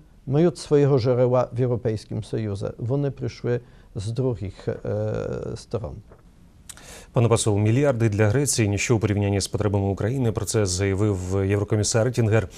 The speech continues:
Speaker 2: Як у Європейсь-, Європейському Союзі оцінюють ризик, що санкції третього рівня, які, можливо, будуть запроваджені проти Російської Федерації, знівелюють зусилля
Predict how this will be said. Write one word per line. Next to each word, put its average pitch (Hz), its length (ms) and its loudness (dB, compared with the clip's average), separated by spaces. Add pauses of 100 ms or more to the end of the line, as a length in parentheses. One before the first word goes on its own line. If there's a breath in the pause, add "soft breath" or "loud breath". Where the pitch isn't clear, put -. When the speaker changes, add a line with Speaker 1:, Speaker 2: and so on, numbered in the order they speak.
(340 loud breath)
Speaker 2:
Як 113 220 0
у 117 40 2
Європейсь-, 117 460 0
Європейському 117 640 0
Союзі 107 420 0
оцінюють 110 400 0
ризик, 110 260 0
що - 160 -2
санкції 123 360 0
третього 123 320 0
рівня, 127 240 2
які, 104 180 0
можливо, 107 300 0
будуть 101 200 0
запроваджені 101 540 0
проти 104 220 -2
Російської 101 440 -4
Федерації, 107 460 -2
знівелюють 107 480 -2
зусилля 92 360 -4